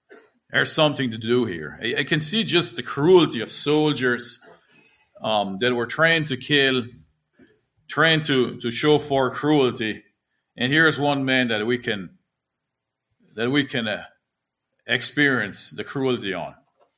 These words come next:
So they called together the whole garrison, and they clothed him with purple, and they twisted a crown of thorns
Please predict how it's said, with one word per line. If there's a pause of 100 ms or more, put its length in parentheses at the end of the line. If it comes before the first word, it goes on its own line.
(1080)
So
they
called
together
the
whole
garrison, (1000)
and
they
clothed
him
with
purple, (460)
and
they
twisted
a
crown
of
thorns